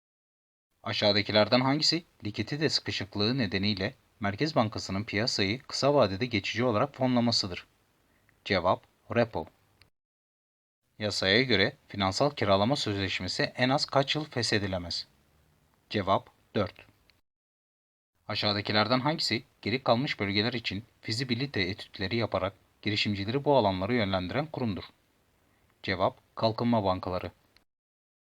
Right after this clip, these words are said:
Aşağıdakilerden hangisi Türkiye'de ihracatı geliştirme politikasının aracı olarak ihracatçıları, ihracata yönelik üretim yapan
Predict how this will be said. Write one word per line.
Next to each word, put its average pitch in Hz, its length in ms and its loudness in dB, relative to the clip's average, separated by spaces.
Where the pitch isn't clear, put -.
Aşağıdakilerden 107 840 0
hangisi 143 460 -2
Türkiye'de 107 420 -2
ihracatı 101 760 -2
geliştirme 127 540 -2
politikasının 101 580 -6
aracı 95 340 -4
olarak 95 300 -2
ihracatçıları, 104 920 -2
ihracata 104 540 0
yönelik 120 380 -2
üretim 98 320 -4
yapan 98 340 -2